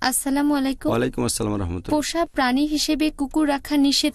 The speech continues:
Speaker 1: কেন?
Speaker 2: বোন প্রশ্ন করলেন, পোষা প্রাণী হিসেবে কুকুর রাখা নিষেধ কেন? এ ব্যাপারে হাদিস আছে।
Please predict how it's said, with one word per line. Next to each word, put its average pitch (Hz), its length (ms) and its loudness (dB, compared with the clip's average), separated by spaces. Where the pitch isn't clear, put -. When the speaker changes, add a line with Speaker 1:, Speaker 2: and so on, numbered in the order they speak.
Speaker 1:
কেন? 131 160 2
Speaker 2:
বোন 147 180 2
প্রশ্ন 151 400 0
করলেন, 214 340 0
পোষা 165 260 0
প্রাণী 202 260 0
হিসেবে 160 420 2
কুকুর 147 680 2
রাখা 131 280 2
নিষেধ 123 340 0
কেন? 127 320 2
এ 165 80 2
ব্যাপারে 233 300 2
হাদিস 151 360 0
আছে। 135 300 2